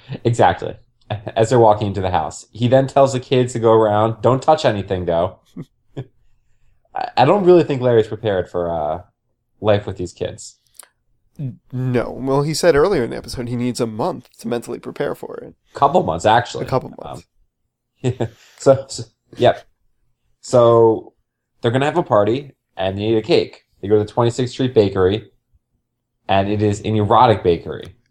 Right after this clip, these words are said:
Speaker 2: Twenty-sixth Street Bakery is a fantastic name for an erotic bakery.
Speaker 1: Is it? I don't get it.
Speaker 2: It, exactly. It makes no sense.
Speaker 1: Oh, okay. <laughs> I, I was hoping that wasn't something I was
Speaker 2: That,
Speaker 1: missing.
Speaker 2: yeah, sorry.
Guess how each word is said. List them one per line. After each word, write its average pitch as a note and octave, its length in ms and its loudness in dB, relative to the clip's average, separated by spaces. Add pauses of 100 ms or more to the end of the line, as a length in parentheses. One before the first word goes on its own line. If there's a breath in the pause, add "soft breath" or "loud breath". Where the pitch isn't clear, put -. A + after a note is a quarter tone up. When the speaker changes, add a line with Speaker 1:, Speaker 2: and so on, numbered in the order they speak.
Speaker 2:
Twenty-sixth D#3 460 2
Street B2 180 -4
Bakery A2+ 280 -2
is G2+ 60 -10
a G#2 100 -14 (200)
fantastic B2 600 -2
name C#3 160 -12
for C#3 120 -8
an - 80 -10
erotic - 300 -10
bakery. - 440 -12 (960)
Speaker 1:
Is G2 180 -4
it? D#3 160 2
I G#2 80 2
don't G2+ 180 0
get G#2 160 2
it. - 240 -6
Speaker 2:
It, C3+ 140 -4
exactly. A#2 440 -4
It - 60 -12
makes A#2+ 240 -6
no A#2 100 -4
sense. - 360 -18 (160)
Speaker 1:
Oh, B2+ 180 4 (100)
okay. C3 340 4
<laughs> - 40 -4 (180)
I, A2 140 2
I F2 160 2
was A2 120 -2
hoping A#2 240 2
that G2+ 120 0
wasn't G2+ 200 -4
something F#2+ 200 -6
I F2+ 60 -8
was F2+ 80 -2
Speaker 2:
That, C3 100 6
Speaker 1:
missing. A#2 200 -2
Speaker 2:
yeah, - 300 -16
sorry. A2 260 0